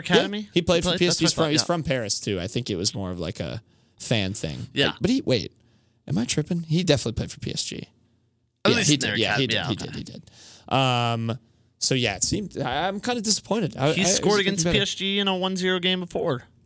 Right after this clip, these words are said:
Speaker 2: Oh, did he?
Speaker 1: Twenty twenty Champions League final.
Speaker 2: Oh, he did score in that game.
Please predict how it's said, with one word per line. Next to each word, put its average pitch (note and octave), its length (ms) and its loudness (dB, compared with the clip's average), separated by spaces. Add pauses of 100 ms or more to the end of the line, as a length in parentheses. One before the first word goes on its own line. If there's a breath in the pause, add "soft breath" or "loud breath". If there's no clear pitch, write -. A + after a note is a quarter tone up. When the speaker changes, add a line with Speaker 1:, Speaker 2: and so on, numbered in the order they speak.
(880)
Speaker 2:
Oh, E3 220 2 (540)
did C3+ 120 2
he? E3 60 6
Speaker 1:
Twenty B3 100 2
twenty B2 200 -2
Champions A2+ 440 -4
League G#2 100 -12
final. A#2+ 300 -2
Speaker 2:
Oh, F3+ 140 6
he C#4 120 4
did G3+ 220 2
score G#3 340 4
in D#3 80 2
that C3 220 0
game. A2 400 0